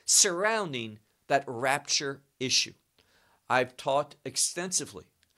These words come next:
not just a few minutes, twenty or thirty minutes, but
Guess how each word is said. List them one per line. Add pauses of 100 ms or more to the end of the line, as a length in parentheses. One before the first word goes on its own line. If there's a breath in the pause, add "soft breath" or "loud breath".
(160 soft breath)
not
just
a
few
minutes,
twenty
or
thirty
minutes,
but